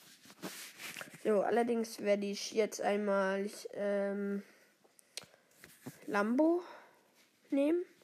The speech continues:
Genau. Oh, ich frag mich gerade, auf welcher Bahn. Ich glaube, ich gehe mal auf Nevada. Klasse B.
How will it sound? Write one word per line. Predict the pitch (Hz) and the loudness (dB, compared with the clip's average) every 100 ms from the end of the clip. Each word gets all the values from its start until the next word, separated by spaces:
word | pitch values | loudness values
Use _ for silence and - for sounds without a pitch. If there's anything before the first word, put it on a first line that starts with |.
| _ _ - 285 | _ _ -14 -8
Genau. | 214 202 226 311 - - - - - - - _ _ _ _ - | -4 -2 0 0 -4 -18 -20 -20 -20 -20 -20 _ _ _ _ -6
Oh, | 220 220 220 | -2 0 -2
ich | 214 - | -4 -8
frag | - 247 247 | -10 -8 -8
mich | 233 | -6
gerade, | - 214 | -2 0
auf | 208 - | 0 -2
welcher | 220 220 240 _ | -4 -4 -8 _
Bahn. | 196 202 220 220 220 226 226 - _ _ _ _ _ _ _ _ _ _ | -2 0 0 -2 -4 -6 -10 -20 _ _ _ _ _ _ _ _ _ _
Ich | 214 226 254 254 - - - | -2 0 0 -4 -10 -16 -12
glaube, | 294 226 220 214 247 262 262 226 220 - - - | -8 -4 -2 0 -2 -4 -4 -2 -2 -4 -10 -10
ich | 202 214 - - | -8 -8 -10 -14
gehe | - 214 | -8 -6
mal | 214 214 - - | -4 -6 -6 -4
auf | 202 202 220 - - - _ _ _ _ _ _ _ _ _ _ _ _ _ _ - - - | -2 -2 -4 -10 -20 -20 _ _ _ _ _ _ _ _ _ _ _ _ _ _ -20 -18 -4
Nevada. | 208 196 196 202 202 208 - - - - _ _ _ _ - | 0 2 2 0 0 -6 -10 -18 -20 -20 _ _ _ _ -16
Klasse | - 214 - 202 | -8 -8 -6 -8
B. | - 220 226 233 247 | -2 0 2 0 -2